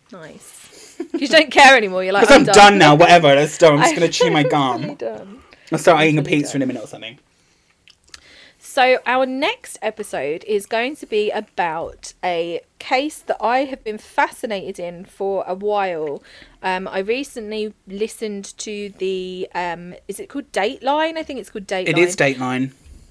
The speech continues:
Speaker 1: They've got a podcast on it called Mummy Doomsday. It is the Lori Vallow case, and it is a very dark, sinister, creepy story,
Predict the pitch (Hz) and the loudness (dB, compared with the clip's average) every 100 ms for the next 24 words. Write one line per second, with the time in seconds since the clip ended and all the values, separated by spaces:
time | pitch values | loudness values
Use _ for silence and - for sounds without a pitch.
0 | _ - 220 254 - 175 - 220 214 196 | _ -2 2 2 0 -4 -4 -10 -6 -8
1 | 202 180 196 - 185 202 220 247 254 233 | -6 -10 -10 -10 -12 -8 -8 -6 -8 -10
2 | 233 214 208 180 165 165 214 233 247 254 | -10 -10 -10 -8 -8 -6 -6 -6 -6 -6
3 | 240 247 269 302 285 254 247 196 185 190 | -4 -4 -2 -4 -4 -4 -2 -2 -4 -10
4 | 156 110 - - 196 196 - 185 180 180 | -10 -10 -16 -14 -12 -12 -10 -10 -10 -12
5 | 185 - _ _ _ _ - 185 190 196 | -14 -18 _ _ _ _ -10 -4 -2 -4
6 | 269 294 294 269 254 - - 220 214 202 | 0 2 2 -4 -6 -10 -2 0 2 0
7 | - - - _ _ _ _ - 254 233 | -4 -10 -20 _ _ _ _ -10 -8 -8
8 | 269 - 202 196 190 190 - - 254 269 | -10 -6 -2 0 -2 -6 -16 -10 -8 -8
9 | - 220 - 175 180 160 160 165 190 | -12 -18 -14 -12 -10 -10 -10 -12 -16